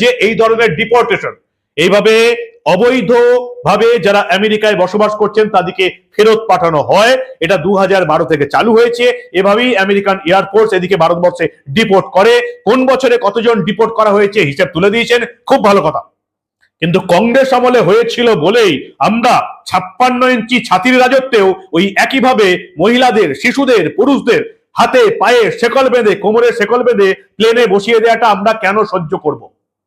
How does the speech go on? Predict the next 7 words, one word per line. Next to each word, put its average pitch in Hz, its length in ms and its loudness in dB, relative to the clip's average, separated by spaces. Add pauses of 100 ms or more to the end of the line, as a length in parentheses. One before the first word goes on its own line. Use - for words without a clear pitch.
(680)
ট্রাম্প 240 340 2 (120)
যেটা 214 200 0 (100)
করেছে 226 360 0 (840)
সেটা 202 300 0 (300)
একেবারেই 220 440 0 (120)
সঠিক 302 280 0 (100)
কাজ 175 120 0